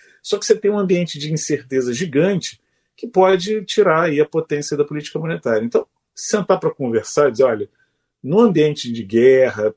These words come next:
pandemia, não dá pra gente contar com um sistema de metas que foi estabelecido lá atrás, porque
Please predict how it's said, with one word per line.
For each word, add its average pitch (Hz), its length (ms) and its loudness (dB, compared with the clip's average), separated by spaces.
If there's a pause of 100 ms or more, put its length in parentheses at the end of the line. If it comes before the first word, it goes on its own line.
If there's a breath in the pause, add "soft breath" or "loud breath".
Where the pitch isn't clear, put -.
pandemia, 123 800 0
não - 180 -6
dá 151 180 4
pra 127 140 -6
gente 120 180 -8
contar 127 500 -2
com 175 160 -14
um - 20 -8
sistema 127 400 -2
de 113 100 -10
metas 131 460 -6
que - 100 -20
foi 175 80 0
estabelecido 165 600 -4
lá 180 100 0
atrás, 175 320 0
porque 156 260 -2